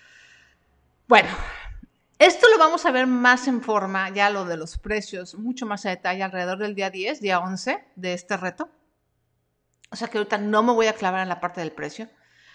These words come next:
pero una muy buena estrategia que es la que yo uso es que cuando yo estoy empezando o cuando estoy, eh, probando un nuevo producto, por ejemplo, o un nuevo nicho de mercado,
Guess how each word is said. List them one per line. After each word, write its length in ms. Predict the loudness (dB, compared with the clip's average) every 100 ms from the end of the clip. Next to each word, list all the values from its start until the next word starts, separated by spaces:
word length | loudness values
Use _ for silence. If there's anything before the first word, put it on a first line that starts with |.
| _ 6
pero 760 | 8 10 8 4 -2 -18 _ -2
una 220 | 2 4
muy 180 | 4 2
buena 200 | -2 -2
estrategia 500 | -4 -6 -4 -4 -4
que 80 |
es 60 | -4
la 100 | -6
que 140 | -4
yo 120 | -6 -6
uso 380 | -8 -8 -10 -6
es 300 | -6 -8 -14
que 140 | -12
cuando 240 | -8 -6
yo 100 | -6
estoy 220 | -6 -4 -4
empezando 760 | -4 -6 -4 -4 -4 -6 -6 -6
o 160 | -4
cuando 260 | -4 -4 -6
estoy, 600 | -4 0 0 0 -4 -10 _ _ _
eh, 800 | -6 -4 -2 -2 -2 -4 -8 -16 _ _ _ _ _ _ _ _ _ _ _ _ _ _ _ _ 2
probando 400 | 6 8 6 4
un 80 | 2
nuevo 240 | 2 0
producto, 480 | -4 -6 -8 -8 -10
por 140 | -10 -12
ejemplo, 360 | -12 -6 -4 2
o 220 | 6 6
un 160 | 4 0
nuevo 200 | -2 -4
nicho 280 | -6 -4
de 60 | -4
mercado, 540 | -4 -2 0 0 -2